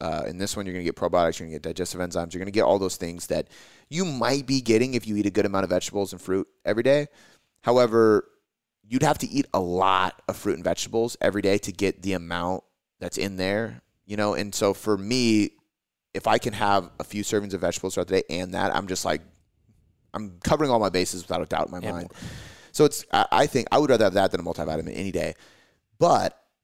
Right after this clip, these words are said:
Speaker 1: I think one of the biggest benefits is, like, the mental aspect of starting your day with a good habit.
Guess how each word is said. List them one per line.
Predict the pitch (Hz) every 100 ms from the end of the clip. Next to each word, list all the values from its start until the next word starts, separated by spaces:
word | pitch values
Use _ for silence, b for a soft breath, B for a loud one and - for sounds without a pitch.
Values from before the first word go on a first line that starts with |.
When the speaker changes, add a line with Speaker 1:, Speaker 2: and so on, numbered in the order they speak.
| -
Speaker 1:
I | 131 185
think | 147 110
one | 120
of | 110
the |
biggest | 95 120 98
benefits | 92 98 180 175 -
is, | 101
like, | 104 -
the | 95
mental | 90 92 120 - 120
aspect | 95 104 - 110 -
of | 87
starting | - 101 101
your | 95
day | 87 82
with | 85
a |
good | 82 78
habit. | - 98 73